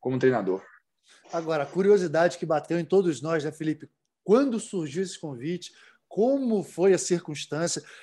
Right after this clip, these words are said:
Speaker 2: Nesse último ano, você já jogando um pouco menos, né,
Speaker 1: Uhum.
Speaker 2: logicamente, em função da,
Speaker 1: Perfeito.
Speaker 2: da, da alta competitividade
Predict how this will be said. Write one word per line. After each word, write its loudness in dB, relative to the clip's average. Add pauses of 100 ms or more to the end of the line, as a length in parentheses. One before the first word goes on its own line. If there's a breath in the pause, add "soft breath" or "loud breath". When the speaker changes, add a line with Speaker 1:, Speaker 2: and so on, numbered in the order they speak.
(120)
Speaker 2:
Nesse 2
último 2
ano, 6
você 0
já 0
jogando 0
um -2
pouco 2
menos, 0 (420 soft breath)
né, -6 (240)
Speaker 1:
Uhum. -10
Speaker 2:
logicamente, 2
em -6
função 2 (300 loud breath)
da, 2
Speaker 1:
Perfeito. 0
Speaker 2:
da, -18 (220)
da 0
alta 4
competitividade 2